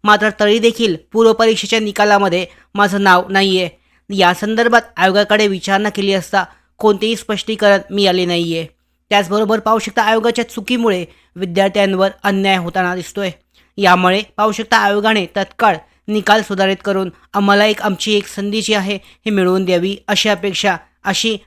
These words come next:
विचारणा त्यांनी केली आहे. तर पाहू शकता, आयोगाकडून जो कट ऑफ जारी करण्यात आलेला आहे, तर कट ऑफपेक्षा जास्त गुण असून सुद्धा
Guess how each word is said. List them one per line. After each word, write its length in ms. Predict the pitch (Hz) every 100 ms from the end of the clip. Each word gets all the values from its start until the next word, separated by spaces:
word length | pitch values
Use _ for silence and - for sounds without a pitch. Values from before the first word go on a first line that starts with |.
| -
विचारणा 380 | 214 208 190 185
त्यांनी 220 | 185 185
केली 280 | 190 180 180
आहे. 220 | 170 190
तर 100 | 202
पाहू 220 | 196 202
शकता, 320 | 208 202 240 220 - _ -
आयोगाकडून 600 | 185 202 220 226 240 247
जो 100 | 233
कट 280 | 240 190 208
ऑफ 120 | 208 202
जारी 200 | 226 226
करण्यात 340 | 226 226 208
आलेला 300 | 214 214 214
आहे, 260 | 196 185 180
तर 360 | - _ -
कट 240 | 220 226 220
ऑफपेक्षा 400 | 220 254 240 247
जास्त 280 | 233 220 -
गुण 240 | 247 254 254
असून 240 | 233 247
सुद्धा 340 | 240 208 233